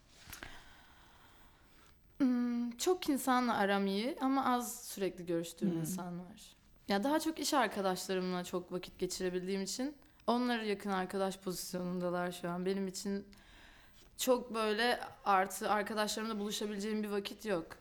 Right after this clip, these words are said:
Speaker 1: Yani ailemle bile, e, çok görüşemiyorum yani. Annemle görüşüyorum. O da köpeğime baktığı için onu bırakıp <laughs> alırken yani görüyorum gibi. Çü-, sürekli çalışıyorum ve artık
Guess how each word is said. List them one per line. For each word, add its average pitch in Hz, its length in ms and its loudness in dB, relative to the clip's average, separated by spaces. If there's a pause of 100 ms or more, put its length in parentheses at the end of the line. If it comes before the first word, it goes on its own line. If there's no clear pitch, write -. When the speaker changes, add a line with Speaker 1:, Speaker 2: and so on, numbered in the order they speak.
(160)
Speaker 1:
Yani 175 240 -8
ailemle 247 580 6
bile, 277 280 4 (640)
e, - 40 -4 (220)
çok 214 260 -2
görüşemiyorum 202 720 0
yani. 170 280 -2
Annemle 202 440 0
görüşüyorum. 185 480 0
O 185 80 -4
da 196 80 0
köpeğime 202 460 -2
baktığı 190 320 0
için 190 280 -4
onu 208 260 2
bırakıp 196 320 2 (100)
<laughs> - 80 -8
alırken 185 440 -2
yani 175 400 -2
görüyorum 175 500 -2
gibi. 185 160 -4 (560)
Çü-, - 120 -6
sürekli 240 340 0
çalışıyorum 240 580 0
ve 254 40 4
artık 226 340 2